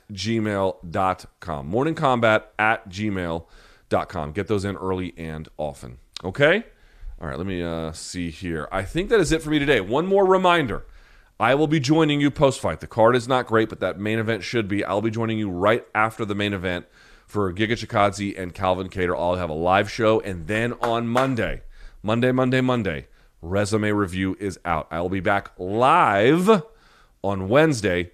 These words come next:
with B C, and we will, uh, get you ready for U F C two seventy. Okay?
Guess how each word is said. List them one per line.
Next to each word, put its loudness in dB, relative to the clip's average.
with -2
B 2
C, -4
and -8
we -4
will, -4
uh, -4
get -8
you -8
ready -4
for -10
U -4
F -8
C -12
two -12
seventy. -10
Okay? 2